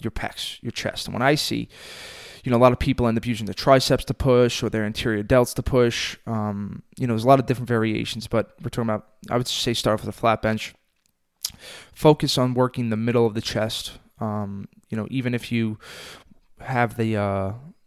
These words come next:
the typical weak upper pectoral chest, as, as I do, um, you know, definitely could, could throw in the incline as well. And you can use all different types, dumbbells or barbells. Um,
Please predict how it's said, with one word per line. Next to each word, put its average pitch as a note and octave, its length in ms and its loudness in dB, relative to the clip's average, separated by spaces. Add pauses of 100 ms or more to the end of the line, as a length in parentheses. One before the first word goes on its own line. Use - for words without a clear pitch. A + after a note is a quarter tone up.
(220)
the - 100 -8
typical - 440 -2
weak A#2+ 340 -2
upper A2+ 320 2
pectoral A2+ 640 0
chest, A2+ 420 -2
as, G2 140 -10
as G#2+ 140 -6
I A2 160 2
do, G2+ 280 -4 (440)
um, G2 580 -2 (580)
you B2 100 0
know, G2+ 160 -2 (120)
definitely G#2+ 400 0
could, - 220 -14 (300)
could - 140 -6
throw A2 200 -2
in G#2 80 -2
the G#2+ 80 -2
incline G#2 380 -6
as G#2 120 -8
well. G#2+ 360 -2 (580)
And E3 80 0
you E3+ 60 4
can E3+ 120 -2
use D#3+ 120 4
all D#3 100 8
different C3+ 220 0
types, B2 280 2
dumbbells A#2+ 580 4
or A2+ 80 0
barbells. A2+ 840 2
Um, G2+ 600 -6